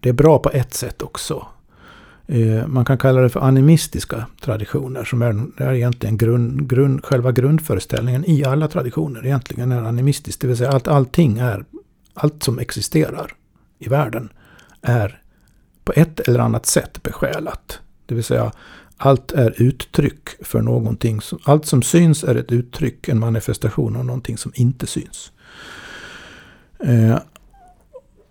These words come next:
så det blir egentligen ingen skillnad.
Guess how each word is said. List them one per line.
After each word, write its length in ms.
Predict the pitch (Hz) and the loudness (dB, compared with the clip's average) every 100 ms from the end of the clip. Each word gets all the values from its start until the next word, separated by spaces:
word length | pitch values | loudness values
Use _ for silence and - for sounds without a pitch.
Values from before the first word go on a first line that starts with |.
| _ _ _ _ _ 740 _ _ _ _ _ - | _ _ _ _ _ -20 _ _ _ _ _ -6
så 140 | - 139 | 2 4
det 80 | |
blir 180 | 135 143 | 6 6
egentligen 420 | 139 143 147 123 131 | 6 6 2 2 4
ingen 160 | 147 | 4
skillnad. 640 | - 127 147 151 156 135 | 4 4 6 6 4 0